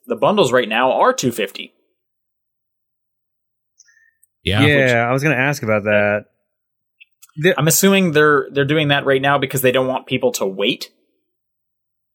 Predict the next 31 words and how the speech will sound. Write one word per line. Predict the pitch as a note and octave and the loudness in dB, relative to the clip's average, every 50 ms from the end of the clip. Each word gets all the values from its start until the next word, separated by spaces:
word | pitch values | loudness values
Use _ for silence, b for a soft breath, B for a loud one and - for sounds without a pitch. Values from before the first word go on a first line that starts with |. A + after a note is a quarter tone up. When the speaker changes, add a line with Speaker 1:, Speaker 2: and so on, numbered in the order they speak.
| _ _ _ _ | _ _ _ _
Speaker 1:
That's | - - - | -12 -8 -4
all | A#2+ A#2 | -2 -2
I | G#2+ | -2
can | G#2 - G2+ | -2 -4 -6
really | G#2+ A2 G#2+ G#2 | -6 -4 -4 -4
think | G2+ - C3 C#3 | -4 -6 -2 0
of. | E3+ F3 E3+ - - | 0 0 0 -2 -8
Speaker 2:
Sure. | - - - - G#2 F2+ E2+ E2+ F2 - - - - - - | -6 -4 -2 -2 -2 -2 -2 -2 -4 -6 -10 -18 -20 -14 -10
Speaker 1:
Um, | G#2+ G2+ G2 G2 F#2+ F#2+ F#2 - _ _ _ _ _ _ _ _ _ _ - B B B B B B B B _ - | -8 -8 -6 -6 -8 -8 -10 -12 _ _ _ _ _ _ _ _ _ _ -14 B B B B B B B B _ -2
Speaker 3:
The | C#3+ C#3+ | 0 0
Speaker 1:
uh, | D3 | 2
Speaker 3:
only | E3 F#3 G#3 - | 2 2 2 2
Speaker 1:
let's | A#2 A#2 - - | 0 -2 -2 -4
see. | - G2+ G2+ | -4 -2 -4
It's | G2+ - | -2 0
gonna | E3+ E3+ D#3+ | 0 0 0
have | D#3 D#3+ D#3 | 0 -2 -2
a | D3+ | 0
one | D3 D3 D3+ D3 | 0 0 0 0
terabyte | C#3 E3 D#3 C#3+ C#3 C3 B2+ | 0 0 2 2 2 0 0
hard | - E3 F3 E3 | 0 0 0 2
drive. | E3 F3+ F3+ F3+ F3+ F3+ F#3 F3 - - _ _ _ _ _ _ _ _ _ _ _ _ _ _ _ _ _ _ _ _ _ _ _ | 2 2 2 2 2 0 0 -2 -6 -12 _ _ _ _ _ _ _ _ _ _ _ _ _ _ _ _ _ _ _ _ _ _ _
Uh, | - G2+ G2 F#2+ F#2+ F#2+ F#2+ F#2 F#2+ F#2+ - _ _ _ - | -10 -8 -6 -6 -6 -6 -8 -8 -8 -10 -12 _ _ _ -8
it's | B2+ A#2+ - | -4 -2 0
also | F3+ E3+ - F#3+ | 0 2 2 2
gonna | F3+ F3 E3 | 2 0 0
come | - F3 E3 | 0 0 -2
with | E3 D3+ | -2 -2
a | |
couple | - - E3 D3 D3+ | -2 -4 -4 -2 -2
games | C3+ D3 D3+ D#3 D#3+ E3 D#3+ - - | -2 -2 -2 -2 -2 -4 -6 -6 -8